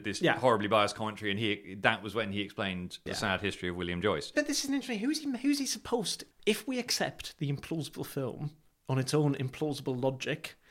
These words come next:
Speaker 2: who is he commentating for, are we supposed to think, do you think?
Speaker 1: Well, I, I assume that this is the Lord Haw Haw
Speaker 2: Yeah,
Speaker 1: sort
Speaker 2: yeah,
Speaker 1: of
Speaker 2: agreed, agreed, agreed.
Speaker 1: broadcast
Speaker 2: Broadcast
Speaker 1: back,
Speaker 2: that,
Speaker 1: back,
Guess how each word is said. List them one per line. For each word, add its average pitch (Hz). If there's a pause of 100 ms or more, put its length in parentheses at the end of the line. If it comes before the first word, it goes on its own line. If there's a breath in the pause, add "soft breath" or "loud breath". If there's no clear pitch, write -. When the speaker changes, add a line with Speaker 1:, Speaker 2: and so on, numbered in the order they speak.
(200 soft breath)
Speaker 2:
who 269
is 311
he 311
commentating 185
for, 110
are 92
we 101
supposed -
to -
think, 101
do -
you -
think? -
Speaker 1:
Well, 208
I, 214
I 190
assume 214
that 156
this 170
is 151
the 139
Lord 143
Haw 135
Haw 160
Speaker 2:
Yeah, 254
Speaker 1:
sort 254
Speaker 2:
yeah, 240
Speaker 1:
of 214
Speaker 2:
agreed, 240
agreed, 214
agreed. 202
Speaker 1:
broadcast -
Speaker 2:
Broadcast 214
Speaker 1:
back, 180
Speaker 2:
that, 165
Speaker 1:
back, 139